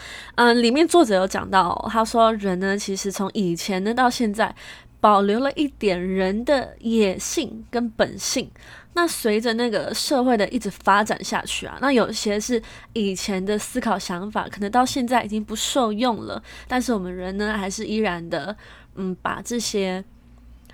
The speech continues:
想法灌在现在的生活当中。我举一个，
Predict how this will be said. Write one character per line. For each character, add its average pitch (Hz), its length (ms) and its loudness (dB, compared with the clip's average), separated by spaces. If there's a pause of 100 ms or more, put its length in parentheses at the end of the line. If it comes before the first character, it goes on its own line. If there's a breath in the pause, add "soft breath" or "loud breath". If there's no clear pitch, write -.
(180 loud breath)
想 196 280 -2
法 214 240 0
灌 196 240 4
在 202 180 0
现 196 240 -2
在 185 160 -2
的 - 80 -10
生 196 240 -2
活 175 160 -2
当 170 220 -2
中。 185 180 -2
我 240 60 2
举 214 300 0
一 - 20 -4
个， 190 260 4